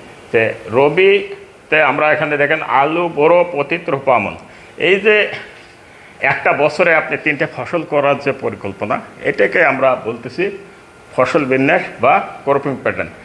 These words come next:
আমরা এখানে অনেক কয়টা উদাহরণ দিয়ে দেখানোর চেষ্টা করছি, আপনারা এটা দেখে বুঝে নেবেন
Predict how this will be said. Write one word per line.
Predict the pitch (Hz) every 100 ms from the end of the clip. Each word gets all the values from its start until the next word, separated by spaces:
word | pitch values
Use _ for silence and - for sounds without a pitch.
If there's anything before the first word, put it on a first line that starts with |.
| - -
আমরা | - - 131
এখানে | 131 143 143
অনেক | 127 170 170
কয়টা | 165 160
উদাহরণ | 147 139 151 147
দিয়ে | 147
দেখানোর | 143 135 147
চেষ্টা | 139 143 - 127
করছি, | 135 107 - - - -
আপনারা | - 120 123 127
এটা | 127 127
দেখে | 127 123 139
বুঝে | 127 127 131
নেবেন | 127 151